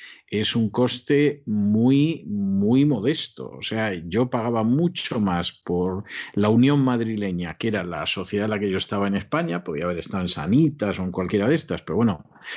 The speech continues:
estaba en la Unión Madrileña y yo pagaba más, el servicio era bueno, pero me mareaba mucho más, tenía que moverme a más sitios, etcétera, etcétera. Y tenía, y, y pagaba más de lo que pagó aquí en Estados Unidos.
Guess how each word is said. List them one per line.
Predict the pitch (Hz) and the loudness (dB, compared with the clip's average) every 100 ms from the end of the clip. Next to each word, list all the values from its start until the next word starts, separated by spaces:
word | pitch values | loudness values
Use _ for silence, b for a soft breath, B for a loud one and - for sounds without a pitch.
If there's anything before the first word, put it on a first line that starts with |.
| B B B | B B B
estaba | 98 - 127 127 131 | -4 -2 0 2 2
en | 123 | 2
la | |
Unión | 120 123 123 | 2 2 2
Madrileña | 117 127 143 175 196 196 - | 0 0 0 0 0 -4 -6
y | 87 | -2
yo | 92 | -2
pagaba | 95 92 98 110 | -2 -2 0 2
más, | 170 175 - | 0 -2 -10
el | 82 | -8
servicio | 90 85 90 90 | -6 -4 -2 -2
era | 85 | 0
bueno, | 117 175 165 226 _ B B B B | 4 4 2 -2 _ B B B B
pero | 120 131 | 0 0
me | 120 | 0
mareaba | 101 98 98 101 101 | -2 -4 -4 -4 -4
mucho | 104 98 98 107 | -2 -4 -4 -2
más, | 127 135 131 | 0 0 -2
tenía | - 104 107 | -4 -2 -2
que | 113 | 0
moverme | 101 101 107 101 | 0 0 0 0
a | 101 | 0
más | 98 - | -2 0
sitios, | 123 123 113 110 107 | 4 2 2 -2 0
etcétera, | 98 98 98 107 107 | -2 -2 0 2 0
etcétera. | - 123 139 160 214 _ _ _ _ _ _ _ _ - - - | 0 0 2 0 -2 _ _ _ _ _ _ _ _ -16 -10 2
Y | 135 120 - | 2 2 -2
tenía, | 107 117 127 131 131 - | -2 2 2 2 -2 -4
y, | 110 107 - | -6 -4 -4
y | 95 | -4
pagaba | 85 92 104 | -4 -2 0
más | 113 151 185 | 2 2 2
de | |
lo | 208 | 0
que | 92 | 0
pagó | 80 80 101 | -4 -4 -2
aquí | 123 151 | -2 -2
en | |
Estados | 151 - 82 - | -2 -4 -8 -8
Unidos. | 110 180 233 - - | -2 -2 -2 -8 -18